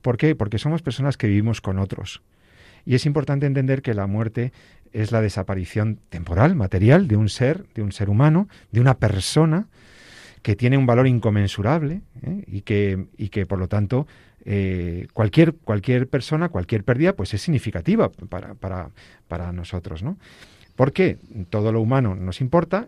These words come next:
y, por lo tanto, también la vida y la muerte nos importa. Eh, hemos dicho también que, aunque hay un proceso del morir, probablemente hay un instante,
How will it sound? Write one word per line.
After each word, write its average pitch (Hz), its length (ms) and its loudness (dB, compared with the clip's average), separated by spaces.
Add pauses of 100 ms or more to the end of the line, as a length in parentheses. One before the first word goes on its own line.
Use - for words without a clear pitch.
(100)
y, 95 100 -12
por - 140 -10
lo 82 80 -12
tanto, 87 240 -8
también 90 320 -2
la 101 100 0
vida 135 220 4
y 175 60 4
la 107 100 0
muerte 104 400 -2 (300)
nos 98 240 -8
importa. 87 500 -8 (720)
Eh, 113 340 2
hemos 123 220 2
dicho 165 280 0
también 120 380 0
que, 98 480 0
aunque 104 300 -2
hay 110 100 4
un 139 120 4
proceso 107 440 0
del 107 160 2
morir, 180 360 4 (640)
probablemente 113 640 4
hay 113 120 4
un 101 100 4
instante, 185 640 4